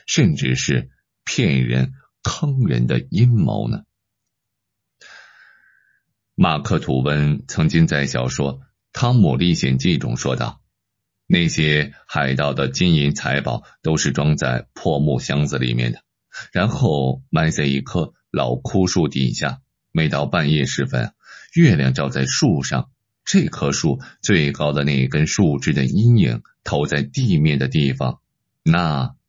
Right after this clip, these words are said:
就是埋藏宝藏的地点了。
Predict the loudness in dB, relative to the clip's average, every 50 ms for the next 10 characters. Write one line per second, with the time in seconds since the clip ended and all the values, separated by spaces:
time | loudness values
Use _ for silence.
0 | _ _ _ _ _ -4 -2 0 0 0 -2 -2 -2 -2 -2 -4 -8 -14 -8 -4
1 | -2 0 0 0 -2 -2 -2 -2 -2 -2 -2 -4 -10 _ _ _ -4 -2 -2 0
2 | -2 -2 -2 -2 -2 -2 0 0 -2 -2 0 0 0 0 0 -2 -2 -2 -2 -2
3 | -2 -4 -6 -8